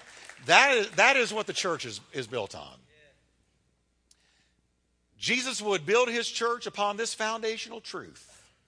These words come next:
that he was the prophesied of Messiah. Now, every person who places their faith and belief in that truth is added to the church, the ecclesia, the called out ones. And all of hell cannot defeat those who stand on and build their lives upon, upon that truth.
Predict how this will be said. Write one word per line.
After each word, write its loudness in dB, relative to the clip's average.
that -16
he -10
was -10
the -12
prophesied -6
of -6
Messiah. -8
Now, -4
every 2
person -4
who -8
places -4
their -8
faith -4
and -12
belief -8
in -12
that -6
truth -12
is -10
added -2
to -12
the -16
church, -10
the -10
ecclesia, -8
the -12
called -2
out 0
ones. -10
And -12
all 0
of -6
hell -6
cannot -10
defeat -12
those -6
who -10
stand -6
on -2
and -8
build -2
their -6
lives -6
upon, -4
upon -4
that -8
truth. -16